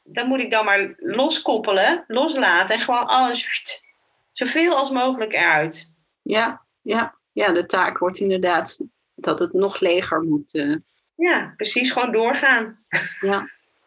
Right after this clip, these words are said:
Speaker 1: Ja.
Speaker 2: Ja, dat is echt eigenlijk een heel praktische klus inderdaad, zo'n huis leeghalen. Maar daar kan je ook een hoop problemen mee hebben. En, en je vertelde natuurlijk mij ook al dat je daar wel van andere berichtjes over kreeg van, "Oh, dat zal wel een zware taak zijn," hè?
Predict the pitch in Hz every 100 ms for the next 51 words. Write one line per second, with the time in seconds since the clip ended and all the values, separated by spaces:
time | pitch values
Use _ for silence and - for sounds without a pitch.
0 | _ - 143 170 156 - - - - -
1 | - - 190 214 226 254 220 - 196 240
2 | 262 240 214 202 262 285 214 220 294 -
3 | 226 202 - 302 - 202 185 170 165 -
4 | 165 165 170 165 175 - - _ _ _
5 | _ - 190 190 190 - 170 170 165 185
6 | 359 - - - - - - _ _ _
7 | _ 196 226 269 254 226 220 403 311 240
8 | 196 190 170 151 147 143 147 151 156 156
9 | 151 151 151 - 170 185 196 202 196 202
10 | 226 247 240 208 190 202 202 190 196 196
11 | 202 214 208 190 190 185 185 185 180 185
12 | 185 185 196 196 185 190 202 202 202 196
13 | 180 175 - 175 175 - 185 190 208 196
14 | 196 196 185 180 185 185 190 190 190 180
15 | - 233 247 233 - 143 135 143 185